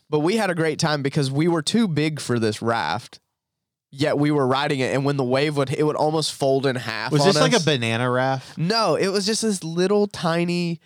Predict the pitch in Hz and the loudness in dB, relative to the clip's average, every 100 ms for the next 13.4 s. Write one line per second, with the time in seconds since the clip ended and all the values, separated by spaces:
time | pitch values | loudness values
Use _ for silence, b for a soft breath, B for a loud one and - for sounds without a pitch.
0 | _ _ _ 131 151 156 151 151 151 147 | _ _ _ -2 0 0 -2 0 0 0
1 | 143 139 139 123 131 139 139 127 - 120 | 0 0 0 0 2 2 0 0 0 0
2 | 120 123 143 131 127 - 165 151 - 123 | 0 -2 -2 0 -2 -2 0 2 2 2
3 | 135 156 156 - 151 127 127 139 - 127 | 2 2 -2 -4 -2 -2 -2 -4 -4 -4
4 | 143 - 143 - 135 147 147 - _ _ | -2 -4 -2 0 2 2 0 -6 _ _
5 | _ - 156 147 131 117 82 - - - | _ -2 0 2 2 0 0 -4 -10 -10
6 | - - 113 143 135 117 107 98 135 160 | -12 -6 0 0 2 0 -2 0 4 4
7 | 147 139 143 139 139 127 117 110 107 98 | 4 2 2 2 2 -2 -2 -2 -2 -6
8 | 95 - _ _ _ _ 160 170 151 139 | -8 -16 _ _ _ _ -4 -2 0 0
9 | 175 175 180 196 185 165 160 175 175 151 | 0 0 0 0 0 -2 0 0 -2 -2
10 | - 170 151 127 123 143 139 - 110 151 | -2 -2 0 -2 -2 -2 -2 -4 -4 -2
11 | 180 190 170 156 175 160 156 - 151 147 | 0 0 0 0 0 0 0 0 0 0
12 | 143 135 139 123 131 123 117 127 101 131 | 0 -2 -2 0 0 -2 -2 -2 -2 -2
13 | 131 170 175 - | 0 0 0 -4